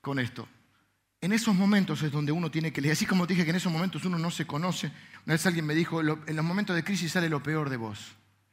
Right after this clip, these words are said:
o de cada uno". Y yo me quise poner romántico y dije, "No, no, en los me-, en los momentos de crisis tiene que salir lo mejor de mí". Y la realidad que llegué a la conclusión que no sale ni lo mejor ni lo peor,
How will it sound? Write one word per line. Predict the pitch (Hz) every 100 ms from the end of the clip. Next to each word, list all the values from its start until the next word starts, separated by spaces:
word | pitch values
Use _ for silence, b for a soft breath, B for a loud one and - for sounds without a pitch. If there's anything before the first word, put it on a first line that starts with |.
| _ -
o | 120
de | 120
cada | 135 131
uno". | 127 110 104 - _ _ _ _ _ _ _ _ _ _ _ _ _ _ _ _ _ _ _ _ _ _ _ -
Y | 123
yo | 170
me | 160
quise | 156 147
poner | 151
romántico | 147 160 151 143
y |
dije, | 135
"No, | 147 160
no, | 151 131
en | 123
los | 120
me-, | 131 139
en | 139
los | 123
momentos | - 156 190
de | 160
crisis | 170 165
tiene | 160
que | 139
salir | 139 151
lo | 143
mejor | 117 - 160 117
de | 113
mí". | 110 101 87 _ _ _ _ _ _ _ _ _ _ _ _ B B B B B
Y | 139
la | 151
realidad | 156 165 196
que | 185
llegué | 160 156 170 170 - - -
a | -
la | 120
conclusión | 127 123 139 170 165
que | 156
no | 156
sale | 180 170
ni | 151
lo | 131
mejor | 127 139 156 151 147
ni | 131
lo | 123
peor, | 120 123